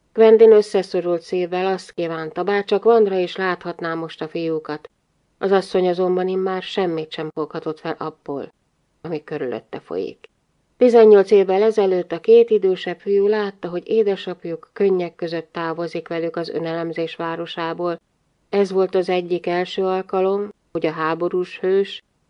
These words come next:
sebezhetőnek mutatta magát. "Túl sok gyászt láttunk mindenfelé, apám", mondta Fajkan, "bármerre fordulunk." Ám Quentin a fejét ingatta. "Nem a fájdalom vagy a gyász könnyei ezek, fiam."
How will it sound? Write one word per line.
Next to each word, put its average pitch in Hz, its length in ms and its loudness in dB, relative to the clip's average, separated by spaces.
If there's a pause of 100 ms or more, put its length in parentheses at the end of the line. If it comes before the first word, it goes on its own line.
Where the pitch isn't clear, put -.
(200)
sebezhetőnek 139 920 -6
mutatta - 440 -12
magát. - 360 -12 (600)
"Túl 254 220 10
sok 233 220 8
gyászt 226 320 6
láttunk 226 360 6
mindenfelé, 214 720 6
apám", 180 640 0 (560)
mondta 175 280 -6
Fajkan, 160 560 -8 (300)
"bármerre 165 640 -2
fordulunk." 131 840 -10 (560)
Ám 190 220 -4
Quentin 190 500 0
a 190 80 -4
fejét 156 420 -4
ingatta. 147 640 -12 (480)
"Nem 220 300 8
a 202 100 6
fájdalom 180 640 -6
vagy 180 200 -8
a 185 60 -2
gyász 190 340 -4
könnyei 180 440 -8
ezek, 180 360 -12
fiam." 185 420 -10